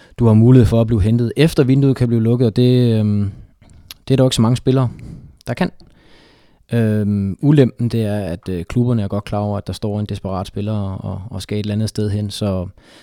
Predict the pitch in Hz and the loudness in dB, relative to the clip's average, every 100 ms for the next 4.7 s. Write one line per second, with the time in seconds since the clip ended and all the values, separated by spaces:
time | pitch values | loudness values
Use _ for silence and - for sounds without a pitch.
0 | _ - 107 - 120 127 117 120 123 107 | _ -18 -16 -2 2 4 4 0 0 -2
1 | 104 117 113 95 98 120 107 - 104 98 | -2 -2 -2 -2 -4 -4 -4 -6 -4 -4
2 | 101 98 110 117 110 110 120 135 101 71 | -4 -4 -2 -2 -2 0 -2 -2 -4 -8
3 | - - 104 87 82 69 64 64 82 - | -16 -12 -8 -6 -6 -8 -10 -12 -14 -20
4 | - - 113 - 117 113 | -20 -8 -8 -4 -4 -4